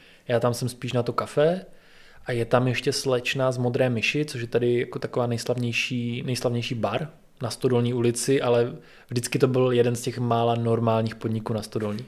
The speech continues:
Když jsi šel na Stodolní a šel si do myši, tak všichni řekli, "Jo, cool." A teď, eh, to vlastně kdysi měli ještě jiní majitele, teď to mají zase jiní man-, jiní majitele a ti se podílí i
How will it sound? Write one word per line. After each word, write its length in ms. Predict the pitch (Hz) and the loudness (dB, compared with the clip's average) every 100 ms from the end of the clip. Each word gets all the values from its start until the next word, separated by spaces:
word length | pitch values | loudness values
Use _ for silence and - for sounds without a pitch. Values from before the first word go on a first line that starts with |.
| - | -10
Když 140 | 127 117 | -8 -2
jsi 80 | |
šel 100 | 139 | 2
na 60 | 117 | 0
Stodolní 380 | 117 143 143 135 | 2 4 4 4
a 60 | |
šel 160 | 117 123 | 2 0
si 120 | - | 0
do 100 | 113 | 0
myši, 340 | 113 117 135 127 | 0 0 0 0
tak 120 | - | -2
všichni 180 | - 107 | -4 -8
řekli, 220 | 104 98 | -8 -10
"Jo, 220 | 95 101 - | -10 -12 -14
cool." 200 | 113 113 - _ - - - - - - - - - - _ _ _ _ _ _ - | -18 -18 -20 _ -20 -20 -20 -20 -20 -20 -20 -20 -20 -20 _ _ _ _ _ _ -8
A 100 | 127 | -4
teď, 340 | - 120 - | -2 -4 0
eh, 140 | 120 110 | 0 4
to 120 | 143 | 6
vlastně 240 | 135 143 | 6 6
kdysi 180 | 117 110 | 2 2
měli 180 | 120 113 | 2 2
ještě 160 | - 113 | 0 -2
jiní 160 | 110 | 0
majitele, 340 | 120 113 120 113 | 0 0 0 -2
teď 100 | 117 | -4
to 100 | 127 | -4
mají 180 | 113 | -4
zase 220 | 107 117 135 | -6 -6 -4
jiní 140 | 131 | -2
man-, 180 | 127 127 - 143 143 | -2 -4 -8 -8 -6
jiní 220 | 131 135 | -4 0
majitele 520 | 131 127 - 123 120 120 - - - - - - _ _ | 0 0 2 4 4 0 -8 -20 -20 -20 -20 -20 _ _
a 60 | - | -14
ti 120 | - | -6
se 100 | - | -4
podílí 680 | - 123 113 123 120 117 117 | 0 -2 0 2 2 2 0
i 200 | 139 131 | -4 -6